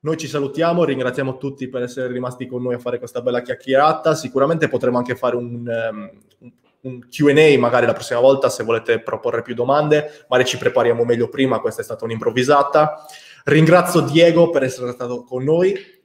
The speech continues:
eh, per la chiacchierata di nuovo. Vi saluto tutti quanti e vi auguro un buona, una buona domenica,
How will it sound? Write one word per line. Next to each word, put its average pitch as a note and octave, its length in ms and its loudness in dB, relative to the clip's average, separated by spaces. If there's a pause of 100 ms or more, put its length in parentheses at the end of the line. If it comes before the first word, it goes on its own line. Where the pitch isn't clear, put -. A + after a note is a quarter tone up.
(140)
eh, A2 200 -4
per A2 120 -10
la A2+ 160 -10
chiacchierata B2 560 -8
di A2 120 -10
nuovo. F3+ 480 0 (640)
Vi A#2 180 0
saluto D#3+ 400 6
tutti D3+ 240 0
quanti G3+ 720 2
e C#3 460 2
vi E3+ 180 4
auguro B2+ 640 2
un C#3+ 160 -8
buona, F3 460 2
una D#3 140 -4
buona D#3 180 0
domenica, F3 840 -6